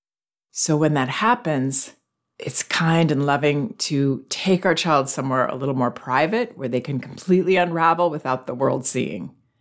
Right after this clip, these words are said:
If we're at a park or in the market, if we can help get them to the car, this might mean that we're picking up a child who's kicking and screaming, or maybe it's minor, but rather than making an embarrassing scene for our child where we come in and call attention to what they're doing,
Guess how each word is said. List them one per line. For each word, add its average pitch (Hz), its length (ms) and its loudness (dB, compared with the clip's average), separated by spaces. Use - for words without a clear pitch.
If - 160 -18
we're 117 80 0
at 95 60 0
a 98 60 0
park 170 500 2
or - 80 -10
in - 100 -12
the 143 60 -8
market, 165 680 -2
if - 80 -20
we - 60 -16
can - 140 -2
help 123 300 -6
get 175 180 0
them 180 140 0
to 180 100 -4
the 160 100 0
car, 151 640 2
this - 180 -6
might 151 180 0
mean 160 140 0
that 147 100 0
we're 123 120 -2
picking 170 280 -6
up 170 100 -2
a 170 60 -2
child 170 360 0
who's 170 160 0
kicking 190 380 -2
and 180 120 2
screaming, 190 600 4
or 131 280 -4
maybe 156 260 2
it's 175 160 2
minor, 185 480 4
but 170 360 -2
rather 165 260 2
than 165 160 2
making 160 280 0
an - 280 -4
embarrassing 151 520 2
scene 170 320 2
for 190 160 0
our 175 120 4
child 170 400 0
where 156 140 -4
we 143 100 -4
come 151 280 0
in 156 140 2
and 131 240 -2
call 147 200 2
attention 170 440 0
to 165 100 -4
what 151 180 0
they're 156 120 4
doing, 139 580 0